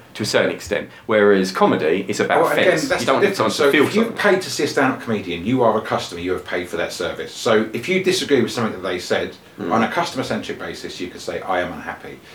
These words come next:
Speaker 2: If someone walks past and hears us talking about, you know, wizard sleeves or whatever else,
Speaker 1: <laughs>
Speaker 2: then <laughs> they can't take offence at the same level, because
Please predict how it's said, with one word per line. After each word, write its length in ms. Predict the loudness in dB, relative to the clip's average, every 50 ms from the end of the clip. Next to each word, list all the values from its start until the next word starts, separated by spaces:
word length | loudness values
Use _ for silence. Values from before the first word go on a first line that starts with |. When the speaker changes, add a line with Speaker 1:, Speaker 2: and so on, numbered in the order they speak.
| -20 -20 -12 -6
Speaker 2:
If 120 | -4 -2 0
someone 260 | 2 4 4 4 4
walks 200 | 4 4 2 0
past 300 | 0 2 2 2 2 0
and 240 | -4 -6 -6 -8 -6
hears 220 | 0 0 2 2
us 180 | 2 -2 -2 -2
talking 240 | -6 -6 -6 -6 -6
about, 300 | -4 -4 -4 -6 -6 -10 -12
you 100 | -10 -8
know, 180 | -8 -8 -8 -8 -10 -8
wizard 260 | -8 -8 -6 -8 -8
sleeves 400 | -8 -8 -6 -4 -4 -6 -6 -6 -4
or 80 | -4
whatever 360 | -2 -2 -4 -4 -4 -4 -4 -2
else, 300 | -4 -6 -8 -10 -14 -16 -14
Speaker 1:
<laughs> 100 | -10 -6
Speaker 2:
then 480 | -2 -2 0 2 4 4 4 4 4 2 0 -2 -2 -4 -4 -2
<laughs> 0 | -2 -2 -2 0 0
they 100 | 2 2
can't 400 | 2 2 4 4 4 2 0 0
take 160 | 0 0 0
offence 320 | 0 0 0 0 0 0 -2
at 80 | -6
the 80 | -6 -4
same 300 | -2 0 2 2 6 6
level, 420 | 8 8 8 6 6 4 4 2 0 -6 -12 -14 -14 -16 -16 -18 -10 -4 0
because 600 | 0 2 6 6 6 6 6 2 0 -2 -8 -12